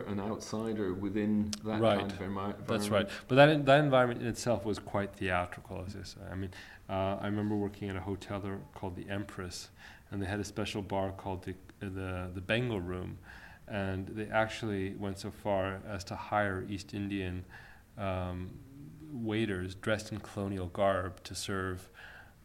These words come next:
Speaker 2: their clients. It, you know, which is, like, so ludicrous, but they could get away with it at that time. So... Um,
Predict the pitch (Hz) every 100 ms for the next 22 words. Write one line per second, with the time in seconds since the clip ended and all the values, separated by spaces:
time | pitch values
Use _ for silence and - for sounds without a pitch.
0 | - - 104 92 - 101 98 87 - -
1 | 117 117 143 143 117 107 101 110 - 113
2 | 104 - - 110 113 117 - 92 - 104
3 | 98 - 110 107 98 101 98 95 95 92
4 | 87 87 95 87 - 101 92 87 87 -
5 | 95 - - - - - 110 101 95 104